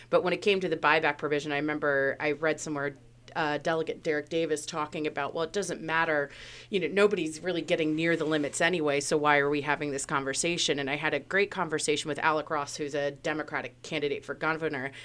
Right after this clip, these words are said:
and he put it so well when he said, "Well, of course nobody's ever gonna butt up against the limits, because just by virtue of the fact that they exist, they're never gonna build out.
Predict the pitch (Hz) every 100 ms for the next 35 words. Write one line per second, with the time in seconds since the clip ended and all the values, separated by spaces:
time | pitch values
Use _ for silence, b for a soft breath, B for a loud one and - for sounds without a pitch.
0 | B - 170 165 233 220 - - 160 165
1 | 165 160 151 147 165 151 147 151 B B
2 | B 175 170 170 - 208 208 180 156 151
3 | 147 143 151 147 143 143 147 - 165 151
4 | 147 151 143 151 156 160 156 156 143 -
5 | 170 - 151 147 139 - 156 147 - 139
6 | - 151 - 139 120 143 139 147 220 -
7 | - - b b b b - 196 185 185
8 | 190 185 180 160 170 170 170 170 170 143
9 | -